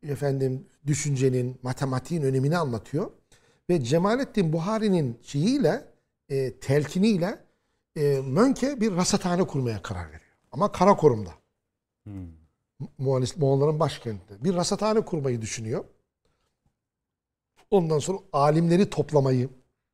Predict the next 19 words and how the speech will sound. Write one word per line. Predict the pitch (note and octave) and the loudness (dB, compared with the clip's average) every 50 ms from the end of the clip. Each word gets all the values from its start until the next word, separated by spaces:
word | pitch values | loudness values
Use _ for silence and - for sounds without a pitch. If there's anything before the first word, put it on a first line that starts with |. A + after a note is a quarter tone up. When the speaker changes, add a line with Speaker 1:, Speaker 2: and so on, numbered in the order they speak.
| _ _ _ _ _ _ _ _ _ | _ _ _ _ _ _ _ _ _
Speaker 1:
kendisi | _ - A2 B2 C3+ A#2 D#3 D#3 | _ -8 -6 -6 -4 -4 0 4
de, | D#3 C#3+ B2 - - - _ _ _ _ _ _ _ _ _ _ | 4 4 4 2 -4 -18 _ _ _ _ _ _ _ _ _ _
e, | C#3+ C3+ B2+ B2 B2 B2+ C3 - _ - | -2 -2 0 0 -2 -4 -6 -10 _ -4
bilgiden | B2+ B2 C#3 C3 B2 C3 C#3 B2 C#3 C3 | 0 0 2 2 2 0 2 4 4 2
haberdar | A#2 A2+ C3 B2+ B2+ B2+ A#2+ B2 A#2+ | 2 0 0 2 2 2 2 2 2
olan | A#2 A2+ A2+ A2+ A2+ A2+ | 2 0 0 -2 -2 -2
bir | A2 | -4
adam. | G#2+ A#2 F3 B3 F#4+ - - _ _ _ - - _ _ _ _ _ _ _ _ _ _ _ _ _ _ _ _ _ _ _ _ _ _ _ _ _ _ _ _ _ _ - - - | 0 0 0 0 0 -4 -14 _ _ _ -20 -20 _ _ _ _ _ _ _ _ _ _ _ _ _ _ _ _ _ _ _ _ _ _ _ _ _ _ _ _ _ _ -20 -10 0
Ve | C#3 F3 A3 A3 G#3 - - - E3+ C#3+ | 4 6 6 6 4 0 -6 -8 -8 -6
şey, | - - E3+ F3 F3 F#3+ A#3 - A3 G#3 D3+ - D3+ | -4 -2 -2 0 0 -2 -4 -8 -12 -14 -16 -12 -4
Cemalettin | C3+ C#3+ E3+ F3 F#3+ G3 F#3 - G3+ | 0 0 2 2 2 0 2 0 -2
Türkistan | D#3+ - F#3 E3 - - - F#3+ F#3 G#3+ | 0 0 -4 -4 -2 0 0 0 0 0
diyor | E4 E4 | -2 -2
ki, | G3+ F3 D3 | -2 0 0
"Bunun | F#3+ A#3+ | 2 2
işin | B3 - - A#3 A#3+ G#3+ | 2 0 -2 -2 -2 -2
başına | G3 - - A3+ G#3 | -2 -2 0 -2 -2
kim | - - G#3 F3+ | 0 0 -2 0
geçti?" | C#3 C3 - - - G#2+ | 0 -2 -4 -6 -12 -14